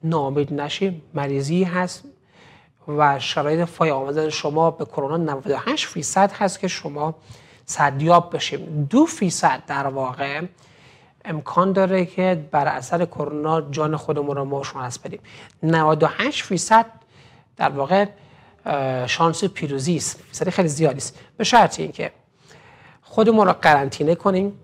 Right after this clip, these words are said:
از مایعات استفاده کنیم، ویتامین سی بگیریم. اگر از میوه‌جاتی گفته می‌شه نمی‌تونیم استفاده کنیم، شاید خیلی از هموطنان ما مشکلات اقتصادی داشته باشن. اینو نمی‌توانیم کتمان کنیم که هستن. از مایعات استفاده کنیم.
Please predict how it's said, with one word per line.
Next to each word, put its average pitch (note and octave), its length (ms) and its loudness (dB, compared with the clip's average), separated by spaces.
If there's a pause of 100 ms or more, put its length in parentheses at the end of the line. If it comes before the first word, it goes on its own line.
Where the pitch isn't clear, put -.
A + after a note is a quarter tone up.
(500)
از D#3+ 180 2
مایعات E3+ 640 4
استفاده G#3+ 520 2
کنیم، F#3+ 580 -2
ویتامین E3 400 0
سی - 220 -6
بگیریم. C3+ 400 -6 (720)
اگر C#4 260 6
از D4+ 180 4
میوه‌جاتی G#3+ 840 6
گفته G3+ 260 2
می‌شه G3+ 240 2
نمی‌تونیم F3 440 4
استفاده F3 460 2
کنیم، D#3 400 0 (140)
شاید D#3+ 280 0
خیلی C#4+ 340 0
از G#3+ 100 2
هموطنان E3 520 2
ما D#3+ 40 2
مشکلات C3+ 400 -6
اقتصادی - 320 -8
داشته C3 280 -6
باشن. - 280 -10 (160)
اینو E3+ 140 -6
نمی‌توانیم F3+ 640 -6
کتمان - 360 -20
کنیم E3+ 260 -12
که - 140 -14
هستن. - 340 -6 (1080)
از E3+ 240 0
مایعات F#3 460 2
استفاده - 500 -8
کنیم. - 280 -12